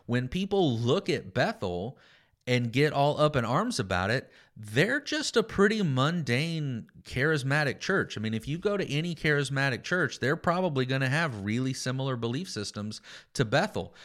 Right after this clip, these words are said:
The thing, I guess, that kind of throws people off is that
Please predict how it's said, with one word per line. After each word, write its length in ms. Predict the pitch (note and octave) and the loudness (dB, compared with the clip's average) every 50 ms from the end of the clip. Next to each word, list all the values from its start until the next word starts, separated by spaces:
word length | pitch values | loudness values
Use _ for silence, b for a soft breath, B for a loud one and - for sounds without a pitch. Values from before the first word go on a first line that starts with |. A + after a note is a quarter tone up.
| B B B | B B B
The 80 | - | -4
thing, 320 | - - D#3 F3 G#3+ A3+ G#3 | 0 2 2 2 2 0 -2
I 80 | E3+ | -2
guess, 260 | C#3+ - D#3+ E3+ - - | -2 -2 -2 -4 -4 -6
that 140 | - - | -8 -6
kind 180 | - - D#3+ C#3 | -4 -2 -2 -2
of 80 | G#2+ - | -2 -6
throws 500 | - - B2+ A#2+ C3 D3 D3+ D3 C3+ - | -6 -4 0 2 2 2 2 0 -2 -6
people 380 | - - B2+ - G#2 G2 G2 | -6 -6 -6 -2 -2 0 0
off 340 | B2+ F3+ G#3 D3 B2 - - - | 2 2 2 0 -2 -4 -4 -4
is 200 | - A2+ G#2+ G#2+ | -4 -4 -2 0
that 300 | G#2+ A2+ A2+ A2+ - - | 2 4 4 4 2 -2